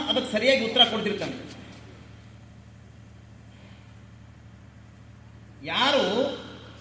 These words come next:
ಈ ನ್ಯಾಯ ಕೊಡಿಸ್ಬೇಕು ಅಂತೇಳಿ ಮ್ಯಾಲೆ ಕೂತಿರ್ತಾರೋ ಜಡ್ಜ್ ಜಾಗದಲ್ಲಿ, ಅವರೇ ಬ್ರಿಟಿಷರಿಲ್ಲ. ಅವ್ರು ಏನು ಪ್ರಶ್ನೆ ಮಾಡ್ತಾರೋ ಸರಿಯಾಗಿ ಇವ್ರಿಗೆ ಉತ್ತರ ಕೊಟ್ರೆ ಅವ್ರಿಗೆ ವಿರುದ್ಧ ಅನ್ನಿಸ್ತಿರ್ತದೆ.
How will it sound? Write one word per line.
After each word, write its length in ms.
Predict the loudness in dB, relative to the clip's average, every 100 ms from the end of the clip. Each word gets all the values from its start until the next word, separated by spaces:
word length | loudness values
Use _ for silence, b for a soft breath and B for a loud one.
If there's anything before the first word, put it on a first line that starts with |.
| -20 -20 -20 -16 -6
ಈ 260 | -2 0
ನ್ಯಾಯ 380 | 4 6 8 8
ಕೊಡಿಸ್ಬೇಕು 540 | 6 2 4 4 4 4
ಅಂತೇಳಿ 320 | 4 2 4
ಮ್ಯಾಲೆ 200 | 4 2
ಕೂತಿರ್ತಾರೋ 880 | 2 2 4 4 4 2 0 -4 4
ಜಡ್ಜ್ 260 | 4 6
ಜಾಗದಲ್ಲಿ, 580 | 4 6 4 2 2 0
ಅವರೇ 440 | 0 -6 0 2 2
ಬ್ರಿಟಿಷರಿಲ್ಲ. 500 | 4 4 6 4 2 0 -8 -14 -16 -18 -20 -20 -20 -20 -20 -20 -8
ಅವ್ರು 160 | 0 6
ಏನು 200 | 6 6
ಪ್ರಶ್ನೆ 260 | 2 4
ಮಾಡ್ತಾರೋ 260 | 4 4 2
ಸರಿಯಾಗಿ 420 | 4 8 8 8
ಇವ್ರಿಗೆ 360 | 4 0 0 2
ಉತ್ತರ 240 | 4 6
ಕೊಟ್ರೆ 260 | 4 2 0
ಅವ್ರಿಗೆ 420 | 2 8 8 8
ವಿರುದ್ಧ 280 | 4 4 8
ಅನ್ನಿಸ್ತಿರ್ತದೆ. 800 | 6 6 0 -2 -2 -4 -8 -14